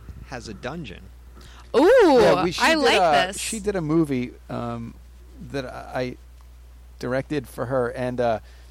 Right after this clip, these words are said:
Speaker 3: we, it was all shot in her dungeon. Um, it's called Nina Hartley Unscripted, and it's all in her dungeon, and she came out each time, each scene with new girls, new dresses, new things to do, and I was just like, "Fuck." I came back to Con, I was like, "You can't believe the shit I <laughs> learned."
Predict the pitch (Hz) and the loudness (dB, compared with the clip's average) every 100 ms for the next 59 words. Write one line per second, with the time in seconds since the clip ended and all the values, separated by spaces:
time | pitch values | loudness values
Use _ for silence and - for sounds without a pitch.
0 | - - 139 165 156 156 127 - 160 151 | -20 -12 -8 -8 -6 -8 -6 -2 -2 -2
1 | 160 143 127 127 120 139 151 117 98 - | -6 -6 -8 -12 -10 -8 -8 -12 -14 -18
2 | - - 113 120 - - 123 117 120 113 | -20 -16 -14 -12 -14 -10 -10 -10 -12 -14
3 | 120 120 123 117 - 117 - 175 - - | -14 -14 -14 -16 -12 -12 -10 -10 -12 -20
4 | - - 131 135 135 - 131 143 151 139 | -18 -8 -8 -6 -10 -8 -6 -4 -4 -4
5 | 143 139 120 120 - 151 - 147 139 127 | -4 -6 -12 -14 -14 -14 -12 -8 -6 -8
6 | - 147 147 - 139 139 135 135 143 - | -12 -12 -10 -12 -12 -10 -8 -10 -10 -12
7 | 147 135 123 139 143 156 143 147 139 127 | -10 -10 -10 -8 -4 -2 -2 -2 -2 -6
8 | 147 156 - 143 131 143 117 139 147 156 | -10 -10 -6 -6 -4 -8 -8 -10 -12 -12
9 | 143 131 127 135 123 147 127 - 131 - | -12 -10 -8 -8 -8 -8 -10 -12 -12 -12
10 | - - - - - - 208 226 185 170 | -14 -14 -16 -20 -10 -8 -6 -6 -4 -4
11 | 156 131 - 156 160 127 117 117 202 - | -4 -10 -10 -6 -4 -4 -6 -8 -12 -8
12 | 185 143 139 165 127 107 - - 139 147 | -8 -8 -8 -8 -10 -14 -16 -14 -12 -8
13 | 185 440 - - | -6 -6 -6 -10